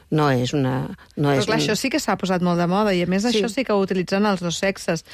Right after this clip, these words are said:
Speaker 1: Sí.
Speaker 2: perquè hi ha homes, per exemple, que tenen molt pèl a l'esquena i decideixen que es fan la depilació a l'esquena
Speaker 1: Clar.
Speaker 2: perquè no els hi surti més.
Speaker 1: Clar, perquè és definitiu. Però, clar, tot el que sigui definitiu en el cos, que li expliques? O sigui, el cos té pe-, el, el cos té pèl, el cos té el que necessita
Speaker 2: M'encanta.
Speaker 1: per
Speaker 2: Tot el
Speaker 1: funcionar.
Speaker 2: que sigui definitiu, el cos, què li expliques?
Speaker 1: <laughs> Clar,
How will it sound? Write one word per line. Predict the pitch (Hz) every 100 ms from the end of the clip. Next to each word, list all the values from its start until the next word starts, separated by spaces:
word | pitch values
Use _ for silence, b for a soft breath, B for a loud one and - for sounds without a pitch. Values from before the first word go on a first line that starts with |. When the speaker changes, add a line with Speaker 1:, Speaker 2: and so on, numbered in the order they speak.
| B
Speaker 1:
Sí. | -
Speaker 2:
perquè | 208 180
hi | 175
ha | 180
homes, | - 190 196 -
per |
exemple, | 180 185
que | 180
tenen | 185 180
molt | 180 180
pèl | 180
a | 185
l'esquena | 185 - 196 208
i | 220
decideixen | 185 180 175 190
que | 185
es |
fan | -
la | 185
depilació | 180 175 185 175
a | 185
l'esquena | 180 - 196 226
Speaker 1:
Clar. | - - -
Speaker 2:
perquè | 220 202
no |
els | 202
hi | 196
surti | 196 175 151
més. | 220
Speaker 1:
Clar, | 220 196
perquè | 190 190
és | 190
definitiu. | 208 196 170 151 139 143 b b -
Però, | 180
clar, | 196 226
tot | 202 226
el |
que | 220
sigui | - 190
definitiu | 185 - 165 151 147
en | 185
el | 160
cos, | 151 -
que |
li | 190
expliques? | - - - 147 - -
O | -
sigui, | 160 151
el | 165 160
cos | 233
té | - 180
pe-, | - -
el, | 170 - -
el | 196
cos | - 226
té | 202
pèl, | - 233 302 339 - B -
el | 202
cos | 254 240
té | 254
el | 269
que | -
necessita | 208 180 208 226 196
Speaker 2:
M'encanta. | 294 269
Speaker 1:
per | 240 208
Speaker 2:
Tot | 220
el | 247
Speaker 1:
funcionar. | 277 147
Speaker 2:
que | -
sigui | - 214
definitiu, | 208 196 214 196 240 254
el | 202 185
cos, | 208 226 -
què | 214
li | 226
expliques? | 202 196 - - -
Speaker 1:
<laughs> | -
Clar, | 214 233